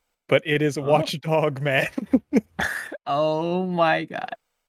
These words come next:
Speaker 2: Watchdog Man is a true hero.
Speaker 1: It's literally,
Speaker 3: Dude,
Speaker 1: like,
Speaker 3: actually, yeah.
Speaker 1: like, when he's introduced, it's just like, "Oh, that's the S-class hero, Watchdog Man," and he's just sitting on a <laughs> porch. And then
Speaker 3: <laughs>
Speaker 1: later on, you're like, "He's really strong,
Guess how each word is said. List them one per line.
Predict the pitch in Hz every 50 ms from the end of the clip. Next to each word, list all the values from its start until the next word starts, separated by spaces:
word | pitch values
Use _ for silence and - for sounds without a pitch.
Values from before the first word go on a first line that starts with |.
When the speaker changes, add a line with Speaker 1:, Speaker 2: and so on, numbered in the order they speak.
| _ _ _
Speaker 2:
Watchdog | 117 120 127 - - 135 127 127 113
Man | 123 120 117 113
is | 113 -
a | 117
true | 113 - - 143 117 113
hero. | 117 123 117 110 113 110 107 107 - -
Speaker 1:
It's | 254 202
literally, | 220 254 254 254 247 247 247 247
Speaker 3:
Dude, | 143 135 123 110 - - _ -
Speaker 1:
like, | 208 202 196 107
Speaker 3:
actually, | 117 151 - - - 95 92
yeah. | 117 113 110 - _ _ - - _ _ _ _ -
Speaker 1:
like, | 208 190 175
when | 190 196
he's | 208 208 185
introduced, | 202 196 - 240 180 147 160 175 226 220 - -
it's | 190 170 -
just | 196 170 -
like, | - 180 151 - -
"Oh, | 214 233 208
that's | 185 220 214 -
the | - - -
S-class | 151 143 - - - - 175 175 185 -
hero, | 208 190 190 175
Watchdog | 180 180 233 175 - - - 202 180 160 - 156
Man," | 151 135 127 127 135
and | 143 156
he's | 165 165 151
just | - 190 - - -
sitting | - 180 160 175 190 202 185
on | 190 185 -
a | 220 196
<laughs> | - _
porch. | - - - 196 - 214 - - - - - - - _ _ _ -
And | 208 202
then | 208 208 202
Speaker 3:
<laughs> | 190
Speaker 1:
later | 277 180 - - - 190 185
on, | 180 180 185 185 - 185 214 - - - _ _ _ _ _
you're | 196 196
like, | 202 202 196 180 190 226 -
"He's | 175 180 156 151
really | 151 185 240 240 240 196
strong, | - - 214 226 220 180 160 156 160